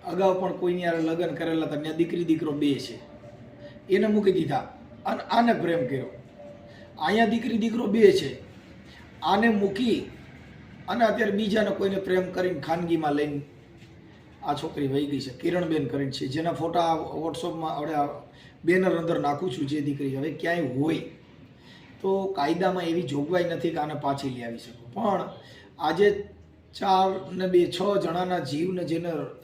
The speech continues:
ધૂળધાણી કરી નાખ્યા. પ્રેમ કેવી રીતે કરાય, પ્રેમ કોને કરાય, પ્રેમ કેવો કરાય, એવું કાંઈક તમને જ્ઞાન હોવું જોઈએ સાહેબ. નકરા ખાલી ગમનિયા જાય, કોતરીઓ જેમ છોકરા,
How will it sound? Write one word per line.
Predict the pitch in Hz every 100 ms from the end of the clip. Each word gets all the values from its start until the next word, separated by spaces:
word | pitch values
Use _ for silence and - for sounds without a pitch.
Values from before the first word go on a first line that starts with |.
| 135
ધૂળધાણી | 143 185 156 156 143
કરી | 135
નાખ્યા. | 123 - - - - - - - - - - - -
પ્રેમ | 165 180 226 - - - - - - - -
કેવી | 160 165
રીતે | 165 165 175
કરાય, | 175 165
પ્રેમ | 160 165 165 160
કોને | 160 160 165
કરાય, | 165 160 156
પ્રેમ | - 160 156
કેવો | 135 151 165
કરાય, | 160 160 156 - - - - -
એવું | 165 190
કાંઈક | 180 175 -
તમને | 170 170
જ્ઞાન | 156 143 143 131
હોવું | 123 123
જોઈએ | 127
સાહેબ. | 123 127 143
નકરા | 147 175 165
ખાલી | 147 160
ગમનિયા | 165 156 165 165 160
જાય, | 160 156
કોતરીઓ | 160 151 160 160
જેમ | 156 160
છોકરા, | 139 160 170 160 147